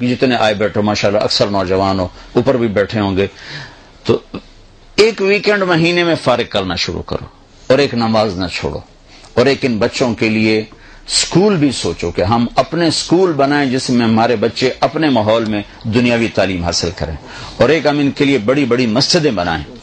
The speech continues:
अरबों ने माशाल्लाह, वहाँ, वहाँ मैंने देखा माशाल्लाह, अ, कोपेनहेगन में अरबों की बहुत बड़ी मस्जिद थी,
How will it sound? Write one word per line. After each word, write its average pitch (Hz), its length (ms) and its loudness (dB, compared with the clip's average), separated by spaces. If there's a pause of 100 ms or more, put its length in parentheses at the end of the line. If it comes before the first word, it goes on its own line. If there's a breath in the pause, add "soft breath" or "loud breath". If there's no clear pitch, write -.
(880)
अरबों 131 240 4
ने 135 80 0
माशाल्लाह, 123 760 0
वहाँ, 113 340 2
वहाँ 110 280 2
मैंने 113 280 0
देखा 98 640 0 (320)
माशाल्लाह, 92 560 2
अ, 90 800 -2
कोपेनहेगन 113 600 0
में 92 200 -4
अरबों 117 380 0
की 98 120 -6
बहुत 120 400 2
बड़ी 107 240 -2
मस्जिद 95 340 -2
थी, - 300 -4